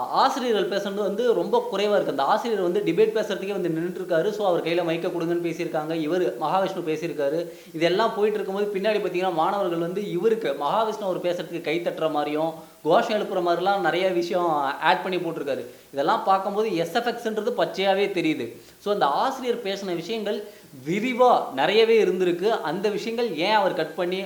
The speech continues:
அதை ஏன் அப்லோட் பண்ணி வச்சிருக்காருன்றது சுத்தமா புரியல. So, இந்த மகாவிஷ்ணு அப்படி என்னென்னதான் பேசியிருக்காரு அப்படின்னு பார்த்தீங்கன்னா, மந்திரத்தை சொல்லும்போது ஒருத்தன் பறப்பான்,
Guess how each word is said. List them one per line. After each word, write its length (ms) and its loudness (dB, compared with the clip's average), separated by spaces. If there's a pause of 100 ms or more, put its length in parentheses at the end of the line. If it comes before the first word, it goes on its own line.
(240)
அதை 220 2
ஏன் 80 4
அப்லோட் 300 2
பண்ணி 180 2
வச்சிருக்காருன்றது 580 0
சுத்தமா 420 0
புரியல. 440 2 (440)
So, 60 -4
இந்த 120 0
மகாவிஷ்ணு 500 2
அப்படி 240 0
என்னென்னதான் 540 0
பேசியிருக்காரு 400 2
அப்படின்னு 280 2
பார்த்தீங்கன்னா, 560 0
மந்திரத்தை 500 0
சொல்லும்போது 440 4
ஒருத்தன் 320 2
பறப்பான், 600 2